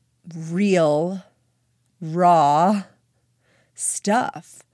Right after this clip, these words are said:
And that was something real that I went through that you could learn from. And that's what I'm here for. That's what I was put on this earth for. I truly believe that. I have been through a lot of hard times in my life,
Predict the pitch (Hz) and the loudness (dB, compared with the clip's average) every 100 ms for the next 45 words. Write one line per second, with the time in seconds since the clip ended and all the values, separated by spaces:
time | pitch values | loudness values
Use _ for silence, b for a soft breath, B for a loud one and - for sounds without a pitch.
0 | _ _ _ _ - 190 190 214 269 277 | _ _ _ _ -12 -8 -6 -6 -4 -6
1 | - 262 262 262 214 143 196 240 170 147 | -4 -6 -6 -8 -8 -6 -4 -2 -2 -4
2 | 156 - - 185 208 233 185 190 - 170 | -8 -10 -8 -4 -2 -2 -4 -8 -10 -10
3 | 165 135 143 143 b b - 175 - 151 | -6 -6 -8 -12 b b -2 -2 -2 -6
4 | 160 214 233 - 214 170 160 156 151 - | 0 0 0 -4 -8 -6 -6 -6 -10 -12
5 | - - 180 _ _ _ _ _ - 190 | -14 -14 -20 _ _ _ _ _ -8 -6
6 | 175 185 185 220 - - _ _ _ 175 | -4 -4 -2 -4 -8 -12 _ _ _ -4
7 | 185 175 - _ _ _ - 170 160 135 | 2 2 0 _ _ _ -10 -8 -8 -8
8 | 151 165 - 131 101 175 - 190 - 208 | -10 -10 -6 -4 -4 -6 -8 -8 -2 -2
9 | 196 185 202 175 165 165 - 156 160 - | -2 -4 -6 -6 -6 -10 -8 -8 -8 -10
10 | 156 139 135 - B B B B - 175 | -4 -4 -4 -10 B B B B -8 -8
11 | - 180 170 165 170 160 160 160 165 151 | -6 -6 -4 -4 -6 -6 -6 -4 -4 -4
12 | 147 160 165 160 165 170 170 - 175 165 | -4 -6 -6 -6 -4 -2 -4 -6 -2 0
13 | 165 165 185 180 170 170 175 185 - 180 | 0 -2 -4 -2 0 0 0 -2 -4 -6
14 | - 170 160 165 175 170 160 151 190 254 | -6 -10 -8 -10 -6 -6 -4 -2 -4 -6
15 | - | -12